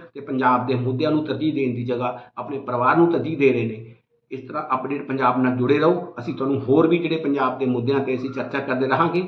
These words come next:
ਬਾਕੀ ਅਸੀਂ, ਤੁਸੀਂ ਅਪਡੇਟ ਪੰਜਾਬ ਨੂੰ ਸਬਸਕ੍ਰਾਈਬ ਕਰੋ ਤੇ ਆਪਣੇ ਸੁਝਾਅ ਦਿਓ ਤਾਂ ਕਿ ਅਸੀਂ ਉਹਦੇ ਵਿੱਚ ਹੋਰ ਕੁਝ ਬੈਟਰਮੈਂਟ ਲਿਆ ਸਕੀਏ।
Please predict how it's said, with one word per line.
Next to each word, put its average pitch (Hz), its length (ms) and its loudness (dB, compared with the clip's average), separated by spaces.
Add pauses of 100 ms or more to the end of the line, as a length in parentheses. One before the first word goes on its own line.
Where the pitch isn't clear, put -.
(320)
ਬਾਕੀ 135 320 -6
ਅਸੀਂ, 151 320 -6 (360)
ਤੁਸੀਂ 151 400 -2 (260)
ਅਪਡੇਟ 135 260 -4
ਪੰਜਾਬ 131 280 2
ਨੂੰ 143 100 2
ਸਬਸਕ੍ਰਾਈਬ 151 540 2
ਕਰੋ 156 280 4
ਤੇ - 140 -4
ਆਪਣੇ 143 220 0
ਸੁਝਾਅ 139 420 2
ਦਿਓ 131 400 0 (240)
ਤਾਂ 135 180 0
ਕਿ 139 160 2
ਅਸੀਂ 135 280 -2 (360)
ਉਹਦੇ 147 180 -6
ਵਿੱਚ 151 120 -8
ਹੋਰ 160 360 -2
ਕੁਝ 135 120 -8
ਬੈਟਰਮੈਂਟ 139 420 0
ਲਿਆ 131 220 0
ਸਕੀਏ। 120 420 -4